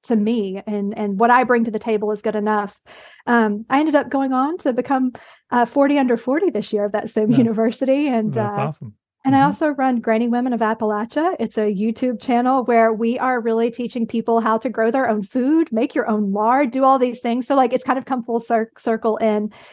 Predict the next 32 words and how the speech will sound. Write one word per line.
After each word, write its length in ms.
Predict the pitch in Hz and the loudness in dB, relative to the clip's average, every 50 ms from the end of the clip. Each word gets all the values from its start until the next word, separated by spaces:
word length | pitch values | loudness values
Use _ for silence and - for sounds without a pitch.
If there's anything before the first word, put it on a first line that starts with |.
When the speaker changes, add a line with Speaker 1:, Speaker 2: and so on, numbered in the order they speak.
| _ _ _ - | _ _ _ 2
Speaker 1:
being 200 | 247 233 226 226 | 4 4 4 4
able 200 | 226 208 214 214 | 4 2 2 0
to 140 | - - 233 | -2 -2 -2
embrace 720 | 220 214 214 202 190 214 214 214 208 214 208 - - - - _ _ _ _ _ _ - | -2 -2 -2 -2 0 2 2 4 4 2 0 -2 -6 -14 -16 _ _ _ _ _ _ 2
that 240 | 233 220 214 - 190 | 2 2 2 2 0
background 480 | 208 214 - - 220 208 202 208 208 202 | 0 -2 0 0 0 0 2 0 -2 -2
completely. 720 | 208 208 190 - 214 220 220 - 226 214 208 208 214 208 - - - - _ _ - | -4 -6 -4 -2 -2 -2 0 0 -2 0 0 0 0 -2 -6 -12 -20 -20 _ _ 0
And 160 | 240 220 220 | 2 4 4
they 160 | 190 214 226 | 4 4 4
actually 420 | 226 220 214 214 - - 220 214 208 | 2 0 -2 -4 -4 -2 -2 0 0
can 180 | 220 208 196 | 0 -2 -4
teach 340 | - - 233 214 208 - - | -4 -4 -4 -4 -4 -4 -2
me 380 | 214 208 208 208 208 208 202 - _ _ - - | 0 2 2 2 2 0 0 -4 _ _ -20 -20
so 340 | - - - - 220 220 226 | -18 -16 -4 0 2 4 4
many 220 | 226 214 214 214 | 4 4 4 2
things 340 | - - 214 202 202 214 196 | 0 0 2 2 2 2 2
that 80 | - 233 | 0 -2
Speaker 2:
Mm-hmm. 60 | 233 | -2
Speaker 1:
you, 220 | 208 208 208 208 - - | -2 -4 -4 -6 -6 -8
you 120 | 196 196 | -8 -8
can't 320 | - - 226 214 208 - 226 | -4 -2 -2 -2 0 0 -2
learn, 400 | 202 196 196 196 190 190 196 190 - - | 0 0 2 2 2 0 0 -2 -6 -8
uh, 220 | 208 196 196 196 - | -6 -4 -4 -4 -4
anywhere 420 | - 202 202 202 196 196 196 - | -2 -2 0 0 0 -2 -2 -2
else. 400 | 190 190 175 175 180 - - - - | -2 -2 -4 -4 -6 -10 -16 -18 -18
So. 420 | - - - 196 170 170 190 208 220 - _ _ _ _ _ _ _ _ _ _ _ _ _ _ _ _ _ _ - | -10 -6 -6 -4 -4 -4 -6 -8 -10 -12 _ _ _ _ _ _ _ _ _ _ _ _ _ _ _ _ _ _ 0
Speaker 2:
Very 180 | 135 131 131 | 2 2 2
true. 340 | 123 - 139 131 120 117 113 - _ _ _ | 0 0 0 0 0 -2 -4 -8 _ _ _
Very 220 | - 131 123 120 113 | -2 -2 -2 -2 -2
true. 280 | - 135 120 113 113 - _ _ _ _ _ _ _ _ _ _ | -2 -2 -2 -2 -4 -8 _ _ _ _ _ _ _ _ _ _
Speaker 1:
Be 120 | 254 247 254 | 0 2 2
authentic. 600 | 240 233 - - - 208 185 - - - - | 2 2 0 -2 -6 -6 -6 -8 -12 -14 -14